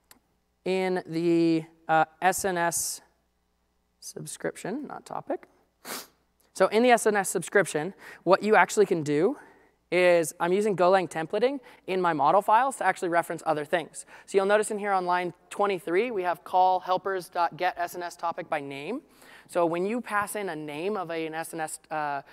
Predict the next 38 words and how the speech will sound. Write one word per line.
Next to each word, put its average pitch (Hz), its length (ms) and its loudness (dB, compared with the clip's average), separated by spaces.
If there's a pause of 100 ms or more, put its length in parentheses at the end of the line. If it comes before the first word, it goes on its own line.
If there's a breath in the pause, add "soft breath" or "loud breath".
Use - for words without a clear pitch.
(180 loud breath)
C - 260 -4
or 175 120 0
D 156 180 -8
resource, 151 680 -4 (340 loud breath)
it'll 208 220 4
actually 196 320 0
go 175 240 0
through 170 560 -4 (260 soft breath)
and 160 220 -6
look 208 220 2
that 185 260 6
resource 170 520 -6
up - 300 0 (140)
and 170 120 -2
then 160 140 -2
grab 180 380 6
the 170 240 -2
topic 185 460 0
A 175 100 0
R 165 120 2
N 160 120 -2
that 156 100 -6
came 160 240 -8
from 151 120 -10
the 143 80 -8
outputs - 600 -8 (840)
and 156 180 0
use 185 220 0
that 170 180 4
as 165 140 -2
a, 156 180 -4
as 156 300 2
the, 156 180 -2 (140)
uh, 143 280 -2
as 156 220 0
the 160 140 -4
ex-, - 260 -14
uh, - 240 -8